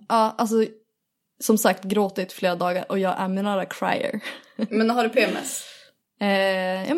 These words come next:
Speaker 1: det kan jag ha.
Speaker 2: Ja, jag är inte det i alla fall.
Speaker 1: Nej, men jag har inte varit så här, "Åh, ledsen, ång-", alltså typ så, utan det har bara varit så jävla mycket känslor att jag liksom
Speaker 2: Mm.
Speaker 1: inte kunnat sett, alltså du vet, det bara, bara, blev bara too much.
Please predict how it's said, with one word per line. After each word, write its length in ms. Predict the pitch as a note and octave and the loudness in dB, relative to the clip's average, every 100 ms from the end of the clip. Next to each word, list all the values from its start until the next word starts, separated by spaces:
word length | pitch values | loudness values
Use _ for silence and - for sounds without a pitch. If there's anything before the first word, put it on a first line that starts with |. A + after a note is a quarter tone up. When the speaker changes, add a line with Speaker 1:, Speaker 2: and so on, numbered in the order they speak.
| G4 | -4
Speaker 1:
det 60 | - | -2
kan 100 | B3 | 0
jag 80 | |
ha. 160 | G#3+ G#3+ - _ _ _ _ - | 0 -4 -8 _ _ _ _ -8
Speaker 2:
Ja, 200 | F#3+ G3+ | -4 0
jag 180 | G#3+ B3 | 2 2
är 40 | G3+ | 0
inte 160 | F#3 | -4
det 80 | F#3+ | -4
i 20 | |
alla 160 | - - | -4 -4
fall. 180 | - - | -10 -6
Speaker 1:
Nej, 280 | A#3 B3+ C4 | -2 -2 -2
men 120 | B3+ C4 | -2 0
jag 60 | C#4+ | 0
har 40 | |
inte 120 | D4+ D#4+ | -2 -6
varit 120 | D#4 | -6
så 80 | G#3 | -4
här, 100 | G3 | -2
"Åh, 160 | A3 | -2
ledsen, 360 | A3 G#3+ - F#3+ | -4 -6 -6 -4
ång-", 240 | A3+ G3 | -2 -2
alltså 200 | G3+ G3 | -4 -6
typ 140 | G3+ G3+ | -6 -2
så, 200 | C4 F3 | 0 0
utan 180 | G3+ G3+ | -2 -4
det 40 | |
har 60 | G#3 | 0
bara 180 | G#3 | 0
varit 160 | G3 F#3+ | 0 -4
så 80 | G3 | -6
jävla 420 | F#3+ C#4 G3 F#3+ | -4 -2 0 -2
mycket 180 | F#3+ F#3 | -6 -4
känslor 360 | - F#3 - G#3 | -2 -2 0 0
att 80 | |
jag 180 | F3+ D4 | 0 0
liksom 180 | F#3+ F#3+ | 0 -2
Speaker 2:
Mm. 100 | F3+ | -6
Speaker 1:
inte 120 | F#3 F#3 | -6 -4
kunnat 420 | E3+ - E3+ F#3 - - - - | -2 -2 -4 -6 -12 -20 -8 0
sett, 300 | G#3+ D#3 - | 2 0 -2
alltså 200 | F#3+ F#3+ F#3+ | -2 0 -2
du 80 | |
vet, 180 | F3 - | -2 -4
det 80 | G3+ | 0
bara, 180 | A#3 C4+ | 2 2
bara, 260 | D#3 E3 F#3 _ - | -2 -4 -10 _ -2
blev 140 | F#3+ | 0
bara 140 | F3 F3+ | 0 -2
too 200 | - F#3+ | -2 2
much. 440 | A#3+ A#3+ - | 2 2 -4